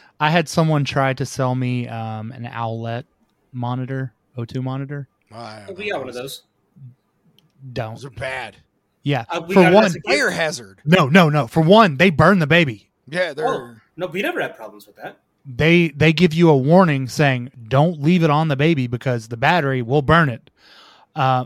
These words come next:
Speaker 1: another thing, I don't trust the company because they, they claimed to be, uh, approved, but then they weren't F D A approved.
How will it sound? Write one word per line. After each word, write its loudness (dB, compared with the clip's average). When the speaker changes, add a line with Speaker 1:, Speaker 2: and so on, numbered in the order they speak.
Speaker 1:
another 4
thing, 0
I -2
don't 2
trust 0
the 0
company 0
because -2
they, 0
they -2
claimed -4
to -8
be, -4
uh, -8
approved, -4
but -10
then -8
they -8
weren't -6
F -12
D -4
A -2
approved. -4